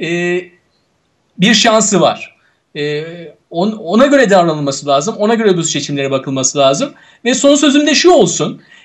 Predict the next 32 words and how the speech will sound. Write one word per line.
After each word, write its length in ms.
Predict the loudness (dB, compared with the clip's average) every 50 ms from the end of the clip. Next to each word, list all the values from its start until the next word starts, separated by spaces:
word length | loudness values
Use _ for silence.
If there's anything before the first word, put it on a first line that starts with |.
| _ -10
E, 120 | -8 -4
genelde 380 | 0 0 2 2 2 2 2 0
tabii 200 | 0 0 2 2
herkesin 540 | 4 2 2 2 0 -2 -2 -4 -6 -8
kendi 400 | -10 -6 -2 -2 -2 -2 -2 -4
seçimidir. 640 | -2 -2 -2 -2 0 -2 0 0 0 -2 -2 -4 -8 -10
İşte 260 | -10 -6 -6 -4 -4
oy 200 | -2 -2 -2 0
vermek 380 | 0 0 0 0 -2 -4 -2
veya 260 | -2 0 2 2 2 2
vermemek. 500 | 2 0 2 0 -2 -2 -2 -4 -4 -6
Tabii 220 | -6 -4 -4 -6
ki 220 | -6 -6 -6 -4
demokrasi 460 | -4 -4 -4 -4 -4 -6 -6 -6 -4 -2
oy 180 | 0 0 0
vermek 360 | 0 0 0 0 -4 -4 -6 -12 _ _ _ -20 -20 -20 -18
değildir. 640 | -16 -12 -6 -2 -2 0 0 0 0 -2 -2 -2 -8 -14 -18 -18 _
Bir, 440 | -18 -16 -10 -2 2 4 6 6 6
bir, 340 | 4 2 0 0 -2 -2 0
bir 120 | 0 0
sürü 220 | 0 0 0 0 2
unsuru 380 | 4 2 2 2 2 2 4
vardır. 340 | 4 4 4 4 2 -2 -2
Bunu 120 | 0 0
defalarca 580 | 0 0 0 2 2 2 4 4 2 2 0 -4
söylüyoruz. 400 | -2 -2 -2 0 0 -2 0 0
Herkes 340 | 0 0 0 -2 -4 -6 -4
de 60 | -6
biliyor 260 | -4 -2 -2 -2 0
herhalde 380 | 0 0 -2 0 -2 -4 -4 -4 _ -20 -20 -20 -20 _ _ -8
bizi 220 | -6 -6 -4 -4
dinleyenler. 640 | -2 -2 -2 -2 -2 -2 -2 0 0 -2 -2 -4